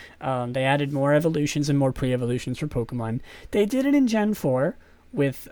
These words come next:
uh, they added more pre-evolutions and evolutions for Pokemon, and then in Gen six we expected it, but they never did. They, they didn't add, they added mega evolutions, but they didn't add new evolutions to new,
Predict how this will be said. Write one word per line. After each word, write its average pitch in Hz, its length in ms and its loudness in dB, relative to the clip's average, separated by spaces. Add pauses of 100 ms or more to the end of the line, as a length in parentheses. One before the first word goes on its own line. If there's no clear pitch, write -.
uh, 131 220 0
they 143 180 0
added 151 220 2
more 143 180 2
pre-evolutions 156 640 0
and 165 80 0
evolutions 165 420 -2
for - 200 -8
Pokemon, 156 320 -4
and 226 160 2
then 247 100 6
in 247 140 6
Gen 247 240 4
six - 280 -2
we 175 80 0
expected 165 460 -2
it, 139 120 -6
but 135 100 -8
they - 100 -2
never - 220 -2
did. - 260 -4 (560)
They, 180 640 2 (140)
they 175 120 0
didn't 202 300 2
add, 185 340 4
they 180 140 6
added 180 180 6
mega 233 240 6
evolutions, 156 540 0
but 143 140 -4
they 147 80 -2
didn't 226 340 0
add 196 420 6 (760)
new 247 280 4
evolutions 247 560 2
to 175 80 -4
new, 170 160 0